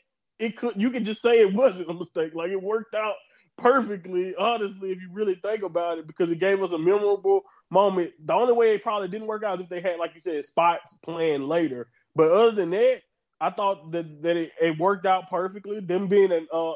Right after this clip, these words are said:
eliminated by the former tag champs basically made sense too. So it wasn't a big deal, uh, in the end. And I think,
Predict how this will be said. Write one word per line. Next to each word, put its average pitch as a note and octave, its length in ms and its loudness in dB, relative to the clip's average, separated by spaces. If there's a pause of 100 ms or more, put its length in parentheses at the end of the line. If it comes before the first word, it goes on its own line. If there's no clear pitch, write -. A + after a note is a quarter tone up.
eliminated F3+ 640 -2
by E3+ 180 0
the F3 100 -4
former F3+ 360 -6
tag E3 360 -6
champs - 460 0 (360)
basically F3+ 400 2
made F#3 320 2
sense G3+ 260 -4
too. G#3+ 360 -8
So F#3+ 300 0 (260)
it B3 100 -2
wasn't B3 220 4
a G3+ 40 -2
big F3+ 280 -4
deal, F3 520 -2
uh, D#3 140 -10
in F3 140 -2
the F3+ 380 0
end. D3 140 -8
And D#3+ 140 -2
I E3+ 80 2
think, F#3 260 -4